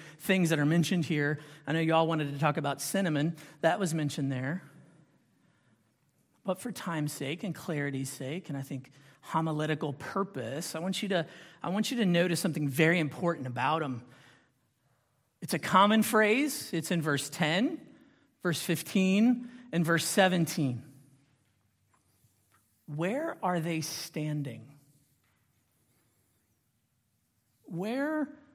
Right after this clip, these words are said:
are they standing? Do you see it? Far off.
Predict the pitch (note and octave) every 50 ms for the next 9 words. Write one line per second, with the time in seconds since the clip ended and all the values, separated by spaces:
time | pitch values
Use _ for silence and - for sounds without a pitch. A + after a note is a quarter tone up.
0 | _ _ _ _ _ _ - F3 F3+ F3+ E3 F3 D#3+ D#3 - - - - - -
1 | F#3+ F3+ F3 E3+ E3+ D#3+ D3 C3 A#2+ A#2 A#2+ - - - _ _ _ _ _ -
2 | C3 A#2 - - - - A#3+ D4+ D#4+ D#4+ - - - - - _ _ _ _ _
3 | _ _ _ _ _ _ _ _ _ _ _ _ _ _ _ - - - - D#3+
4 | E3 D#3+ D#3 D3+ C#3 C3 A2+ G#2+ G#2 - - - - -